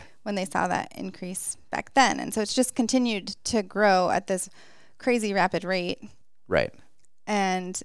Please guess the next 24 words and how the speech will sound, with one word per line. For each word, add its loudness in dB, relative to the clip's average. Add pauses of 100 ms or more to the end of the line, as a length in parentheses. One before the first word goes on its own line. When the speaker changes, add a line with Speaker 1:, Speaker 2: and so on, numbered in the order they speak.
(100)
Speaker 1:
as 0
they're 0
spending, 2 (520)
people -2
are 2
starting -2
to -6
see -2
the 2
advertisements. -2 (100)
I -2
mean, -4 (400)
they 6
have 2
done 2
surveys 0 (420)
of 2 (160)
how 4
often 0 (180)
youth 0
have 0
seen -4
advertising 0
for 0